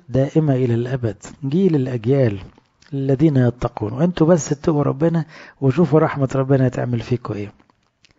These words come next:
كل ده تمجيد. تلاحظوا ان هي ما طلبتش ولا حاجة لغاية دلوقتي، هي بتصلي،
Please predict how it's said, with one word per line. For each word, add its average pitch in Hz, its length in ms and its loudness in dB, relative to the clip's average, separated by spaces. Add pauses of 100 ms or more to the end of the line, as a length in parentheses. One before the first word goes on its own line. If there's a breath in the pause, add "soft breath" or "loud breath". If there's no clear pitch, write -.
(580 soft breath)
كل 143 240 0
ده 139 140 2
تمجيد. 135 460 0
تلاحظوا 160 420 0
ان 127 60 -2
هي 151 260 0 (420 loud breath)
ما 120 60 -4
طلبتش 165 360 2
ولا 185 120 4
حاجة 143 240 0
لغاية 117 160 -2
دلوقتي، 104 480 -8 (360)
هي 123 140 -2
بتصلي، 165 560 0